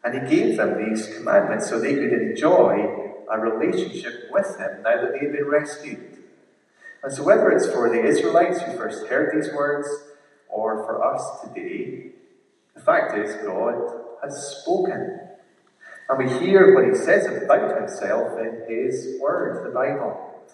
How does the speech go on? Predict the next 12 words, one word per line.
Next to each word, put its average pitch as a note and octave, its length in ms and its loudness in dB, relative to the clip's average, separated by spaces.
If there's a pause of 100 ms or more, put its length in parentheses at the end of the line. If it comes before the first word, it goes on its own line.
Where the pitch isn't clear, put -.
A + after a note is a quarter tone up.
(180)
And - 100 -6
that D4+ 160 0
is - 140 -6
the - 100 -10
source - 480 -4
of - 200 -8 (180)
all - 960 0
of - 100 -18
our - 220 -12
knowledge F#3 720 -6 (760)
of A#2+ 160 -8
God. C#3 420 -4